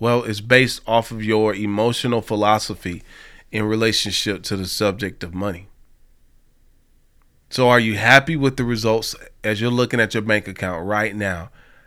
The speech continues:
Are you happy with the results that you see? Does the number in your account right now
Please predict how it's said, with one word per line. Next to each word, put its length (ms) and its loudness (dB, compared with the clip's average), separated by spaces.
Are 240 6
you 280 0
happy 800 0
with 480 -2
the 140 2
results 720 0
that 260 0
you 80 -4
see? 400 -2
Does 360 6
the 120 4
number 640 6
in 340 0
your 380 2
account 760 2
right 480 2
now 920 0